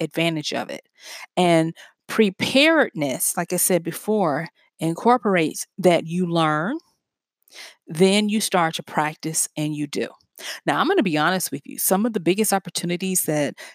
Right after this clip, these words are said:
came that I wasn't able to take, uh, advantage of had to do with finance.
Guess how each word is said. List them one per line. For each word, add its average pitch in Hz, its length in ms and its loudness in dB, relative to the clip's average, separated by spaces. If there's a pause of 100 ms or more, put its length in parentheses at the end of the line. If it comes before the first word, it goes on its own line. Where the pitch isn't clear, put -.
(120)
came 180 340 0
that 151 120 -2
I 147 120 4
wasn't 196 360 2
able 214 140 0
to 208 80 -6
take, 202 340 0
uh, 185 200 2
advantage 196 540 2
of 220 400 0
had 226 360 0
to 226 80 -6
do 208 260 2 (360)
with 180 540 2
finance. - 680 0